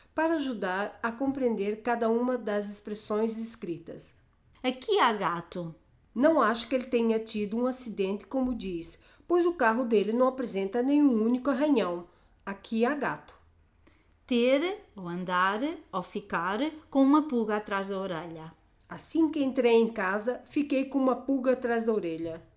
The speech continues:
Speaker 1: E tinha razão em ter desconfiado que algo tinha acontecido, pois quando cheguei à sala, descobri que tinha sido assaltada.
Speaker 2: Trazer água no bico.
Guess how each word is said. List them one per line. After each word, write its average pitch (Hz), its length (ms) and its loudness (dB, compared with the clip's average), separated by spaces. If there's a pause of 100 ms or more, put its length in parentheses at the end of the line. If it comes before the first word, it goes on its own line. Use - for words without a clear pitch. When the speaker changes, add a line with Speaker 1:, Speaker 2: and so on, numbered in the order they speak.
(200)
Speaker 1:
E 185 60 -8
tinha 208 340 -4
razão 208 440 -4
em 220 80 -2
ter 220 180 -2
desconfiado 208 840 -4
que 349 120 4
algo 247 280 4
tinha 262 300 -2
acontecido, 190 760 -6 (260)
pois 180 140 -8
quando 214 240 0
cheguei 202 380 0
à 285 80 4
sala, 208 520 -2 (220)
descobri 285 480 0
que 277 100 -4
tinha 277 280 -2
sido 214 300 -4
assaltada. 175 640 -6 (880)
Speaker 2:
Trazer 190 480 2
água 240 320 6
no 233 160 4
bico. 175 500 -6